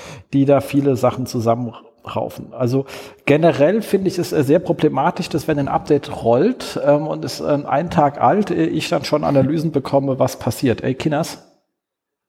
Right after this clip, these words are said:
Nein. Äh, aber mehr kann man dazu nicht sagen. Da kann nur Scheiße rauskommen.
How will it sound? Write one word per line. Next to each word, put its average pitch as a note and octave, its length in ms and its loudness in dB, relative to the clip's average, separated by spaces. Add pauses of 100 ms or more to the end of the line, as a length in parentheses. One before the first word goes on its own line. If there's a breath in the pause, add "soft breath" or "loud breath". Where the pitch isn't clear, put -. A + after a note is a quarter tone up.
(1160)
Nein. A2+ 380 2 (1800)
Äh, C3+ 200 -8
aber C3+ 240 -2
mehr C#3 140 4
kann C#3 120 -2
man C3+ 80 4
dazu B2 240 0
nicht C3 140 -4
sagen. B2 240 0
Da A#2+ 60 -4
kann C#3+ 200 0
nur C3 120 -2
Scheiße A#2 400 -2
rauskommen. - 540 -10